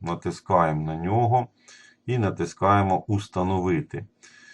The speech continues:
Чекаємо певний час, поки <clears throat> відбувається завантаження та встановлення.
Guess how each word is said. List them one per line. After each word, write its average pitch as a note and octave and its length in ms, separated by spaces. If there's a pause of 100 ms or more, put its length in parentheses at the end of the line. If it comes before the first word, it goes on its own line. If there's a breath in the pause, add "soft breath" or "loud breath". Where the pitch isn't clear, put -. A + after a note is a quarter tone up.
(200 loud breath)
Чекаємо F#2+ 840
певний E2 600
час, A#2+ 420
поки G#2+ 580
<clears throat> - 60
відбувається F#2 920
завантаження F#2 880
та G2+ 220
встановлення. D2+ 920